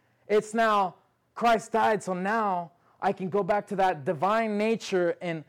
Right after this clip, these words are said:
I can start interacting it with, with it and in fellowship with it.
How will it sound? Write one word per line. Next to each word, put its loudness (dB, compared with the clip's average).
I 0
can -6
start 0
interacting 2
it -10
with, 2
with 4
it 4
and -2
in 0
fellowship 2
with 4
it. 0